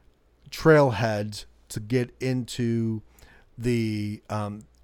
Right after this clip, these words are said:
into the Cohata Wilderness, and that's usually where everybody parks. There's a trail straight ahead that will take you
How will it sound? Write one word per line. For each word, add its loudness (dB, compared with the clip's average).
into -2
the -2
Cohata -2
Wilderness, -8
and -8
that's -4
usually 0
where 0
everybody -4
parks. 0
There's -2
a -10
trail 4
straight 0
ahead 2
that -2
will -6
take -4
you -4